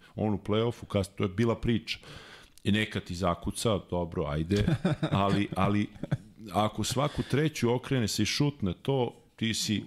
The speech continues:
Speaker 1: uradio dobar
Speaker 2: Odličan
Speaker 1: posao.
Speaker 2: posao u
Speaker 1: Da.
Speaker 2: odbrani. E,
Speaker 1: Jer tu
Speaker 2: sad,
Speaker 1: može i da promaši.
Speaker 2: Da, da, da,
Speaker 1: Da.
Speaker 2: da, da. A ovamo će sigurno da unese i tebe i koš, spusti
Speaker 1: Pa
Speaker 2: do
Speaker 1: to
Speaker 2: zemlje, sve
Speaker 1: pusti
Speaker 2: tako
Speaker 1: onda.
Speaker 2: da.
Speaker 1: Nemoj, nemoj da padaš za faul u napadu i nemoj da,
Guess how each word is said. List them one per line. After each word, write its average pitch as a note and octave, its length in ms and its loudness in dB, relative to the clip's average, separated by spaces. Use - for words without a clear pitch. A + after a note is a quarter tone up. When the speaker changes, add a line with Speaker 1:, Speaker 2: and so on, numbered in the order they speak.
Speaker 1:
uradio G2+ 360 2
dobar F#2+ 280 2
Speaker 2:
Odličan D#3 400 2
Speaker 1:
posao. - 40 -2
Speaker 2:
posao C#3 320 2
u A#2+ 40 4
Speaker 1:
Da. A#2+ 60 4
Speaker 2:
odbrani. G#2 220 0
E, E2+ 40 -6
Speaker 1:
Jer F#2+ 160 2
tu F#2+ 60 2
Speaker 2:
sad, A#2+ 180 2
Speaker 1:
može A#2+ 240 2
i - 20 0
da A#2 100 2
promaši. A2+ 520 0
Speaker 2:
Da, C#3+ 240 4
da, C#3 120 4
da, A#2+ 200 2
Speaker 1:
Da. - 80 4
Speaker 2:
da, A2+ 160 2
da. A2+ 200 2
A B2 100 2
ovamo C3 280 4
će C3 160 0
sigurno C#3 420 2
da A2 120 2
unese A#2+ 600 2
i G2+ 40 2
tebe A#2 380 2
i G2+ 40 -2
koš, B2 280 0
spusti - 280 -2
Speaker 1:
Pa A2+ 80 4
Speaker 2:
do G#2+ 120 4
Speaker 1:
to A2 80 4
Speaker 2:
zemlje, A2+ 280 2
sve A2 180 2
Speaker 1:
pusti G#2 140 0
Speaker 2:
tako F2 140 2
Speaker 1:
onda. F2 260 4
Speaker 2:
da. E2 80 2
Speaker 1:
Nemoj, G#2+ 240 2
nemoj B2 260 0
da G#2 60 4
padaš G2 300 0
za F2 100 -2
faul F2+ 240 2
u E2+ 80 0
napadu B2+ 540 0
i G2+ 120 2
nemoj G#2 280 2
da, F#2+ 380 2